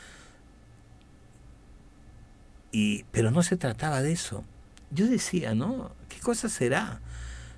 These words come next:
Meterse siete veces en ese acto de humildad,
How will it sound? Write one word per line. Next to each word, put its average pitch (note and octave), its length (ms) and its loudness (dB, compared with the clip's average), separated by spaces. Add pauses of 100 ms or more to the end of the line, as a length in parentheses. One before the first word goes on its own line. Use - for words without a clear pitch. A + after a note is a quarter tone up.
Meterse E3+ 420 6
siete F3 380 4
veces D3 460 8
en A#2+ 100 4
ese C3+ 300 2
acto B2+ 480 4
de G2+ 160 2
humildad, A2 640 4